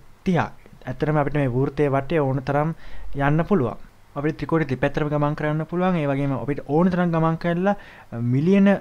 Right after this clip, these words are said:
ගණනක් විශාල කෝණයක වුණත් අගයන් හොයන්න පුළුවන්. එතන මං හිතනවා මේකෙන් ඔයගොල්ලන්ට ඒකක වෘත්තය ගැන හොඳට පැහැදිලි වෙන්නේ නැති කියලා, විශේෂයෙන්ම sin සහ cosine අගයන් ගැන.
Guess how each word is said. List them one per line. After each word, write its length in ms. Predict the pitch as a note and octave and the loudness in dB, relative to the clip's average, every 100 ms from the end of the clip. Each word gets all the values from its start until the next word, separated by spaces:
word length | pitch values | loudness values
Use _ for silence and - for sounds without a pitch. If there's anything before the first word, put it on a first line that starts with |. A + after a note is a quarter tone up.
| - | 0
ගණනක් 380 | E3 F3 F3 | 0 2 2
විශාල 380 | E3+ D#3+ E3 D#3+ E3 D#3 | -2 -2 0 2 2 0
කෝණයක 440 | - D#3 D3+ D3+ D3 | 0 0 2 0 0
වුණත් 280 | D3+ G3 G#3 - | 0 0 -2 -14
අගයන් 300 | - C#3+ D#3+ | -8 -2 0
හොයන්න 260 | D#3 D3 E3+ | 0 0 -2
පුළුවන්. 320 | G3+ G3 A2+ - _ _ _ - - | -2 -2 -2 -6 _ _ _ -20 -12
එතන 200 | - D3+ | -2 2
මං 160 | D3 | 2
හිතනවා 300 | D#3 E3 G3 | 2 2 2
මේකෙන් 360 | F3+ D#3 D#3+ E3 | 4 2 2 0
ඔයගොල්ලන්ට 340 | D3 D3+ D#3 | 0 0 2
ඒකක 260 | D3+ C#3 D3+ | 0 -2 -2
වෘත්තය 340 | C#3 D3 D#3+ | -2 -2 0
ගැන 140 | D#3 D3 | 0 0
හොඳට 220 | C#3 C#3 | -2 -4
පැහැදිලි 420 | C#3 A#2+ A#2+ C3+ | -4 -4 -2 0
වෙන්නේ 140 | C#3+ D3+ | 0 0
නැති 160 | D#3 | -2
කියලා, 160 | E3 F3 | -2 -4
විශේෂයෙන්ම 360 | B2+ C#3+ D3 C3+ | -4 -4 -2 -2
sin 300 | - C3 B2 | 0 0 0
සහ 200 | C3+ A#2+ | -2 -4
cosine 540 | - A2 - C3+ D3+ | -6 -6 -4 -2 0
අගයන් 240 | D#3+ E3+ F3+ | 0 0 0
ගැන. 160 | F#3 | 0